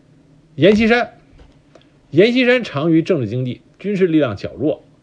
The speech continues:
同时他的政治声望不够，只占有一省，那就以政治手段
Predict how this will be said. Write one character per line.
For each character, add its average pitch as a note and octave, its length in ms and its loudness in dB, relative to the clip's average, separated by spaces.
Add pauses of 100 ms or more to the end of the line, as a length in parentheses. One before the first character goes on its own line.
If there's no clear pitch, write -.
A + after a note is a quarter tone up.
(120)
同 F#3+ 180 -2
时 F3 140 2
他 F#3+ 80 8
的 D3+ 100 0
政 E3 240 0
治 A2+ 60 -4
声 G#3+ 280 -4
望 C#3 160 -4
不 E2+ 120 -14
够， F#2+ 180 -8 (100)
只 F#2 200 -14
占 C#3 140 -2
有 F2+ 100 -8
一 B2+ 100 -8
省， - 180 -16 (680)
那 C#3+ 160 -2
就 C#3+ 140 2
以 G#2 100 -2
政 B3 240 4
治 B2+ 140 -2
手 E2+ 160 -8
段 G2+ 220 -8